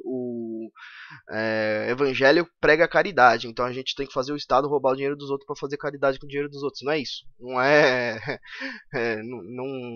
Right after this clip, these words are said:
não faz sentido. Você tem que realmente dobrar o evangelho interpretativamente, igual um protestante, pra conseguir encaixar isso daí dentro do, da compatibilidade com o socialismo, né?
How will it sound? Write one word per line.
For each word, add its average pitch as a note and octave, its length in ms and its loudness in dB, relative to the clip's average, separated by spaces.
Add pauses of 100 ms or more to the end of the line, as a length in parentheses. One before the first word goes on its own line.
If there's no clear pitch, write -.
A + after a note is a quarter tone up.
(100)
não B2 120 -8
faz C3 260 0
sentido. - 340 -4 (120)
Você - 140 -16
tem B2 140 -10
que - 120 -10
realmente D3 400 2
dobrar C#3 440 4
o D#3 40 4
evangelho C3+ 400 -4
interpretativamente, C#3 1000 -4
igual C3 160 2
um E3+ 60 -4
protestante, E3+ 680 -10 (480)
pra C#3 160 8
conseguir C#3+ 500 -6
encaixar D3 520 4
isso - 160 -6
daí D3 340 -4 (840)
dentro C3+ 320 4
do, D3 360 -2 (200)
da B2+ 120 0
compatibilidade C#3 920 -4
com C3 140 -12
o - 40 -14
socialismo, F#3 520 -8 (240)
né? - 140 -14